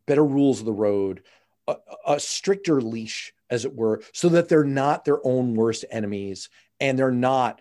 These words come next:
flushing all of our valuable, productive capital down the toilet, as you say, because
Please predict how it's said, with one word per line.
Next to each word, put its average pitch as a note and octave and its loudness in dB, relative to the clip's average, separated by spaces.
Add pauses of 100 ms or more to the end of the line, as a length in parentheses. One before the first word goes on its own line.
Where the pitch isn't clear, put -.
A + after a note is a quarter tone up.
(160)
flushing C3 -2
all A#2+ 0
of A2+ -2
our A2 -2
valuable, A2 -4
productive A2+ -8
capital G#2+ -10
down G2+ -8
the G#2 -12
toilet, D#3+ 0
as G#2+ -10
you G#2+ -14
say, B2 -4 (360)
because F3 0